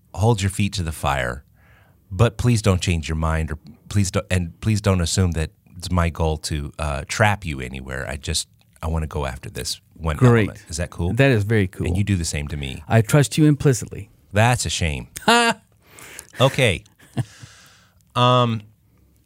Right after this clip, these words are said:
Speaker 1: you have said on, at several points throughout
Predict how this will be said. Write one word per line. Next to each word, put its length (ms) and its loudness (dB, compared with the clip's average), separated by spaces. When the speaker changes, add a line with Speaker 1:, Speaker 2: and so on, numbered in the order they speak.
Speaker 1:
you 180 0
have 180 4
said 520 0
on, 420 2
at 220 -2
several 420 4
points 520 -2
throughout 420 0